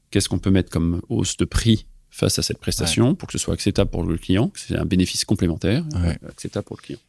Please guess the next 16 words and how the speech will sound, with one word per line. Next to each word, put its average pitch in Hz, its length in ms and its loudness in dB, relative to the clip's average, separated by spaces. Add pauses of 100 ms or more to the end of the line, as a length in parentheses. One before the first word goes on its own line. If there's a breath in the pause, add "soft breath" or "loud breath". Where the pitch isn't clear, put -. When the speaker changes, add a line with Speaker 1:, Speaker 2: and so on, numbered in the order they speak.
Speaker 2:
Mais 92 100 2
tes 117 220 6
actionnaires, 117 540 6
à 90 40 6
l'époque, 87 340 4
quand, 92 260 0
quand - 140 -2
tu - 140 0
arrives 90 300 2
en 78 60 0
mars 85 220 0
deux 85 100 -2
mille 78 140 -2
vingt 82 220 0
et 95 60 4
un, 127 180 0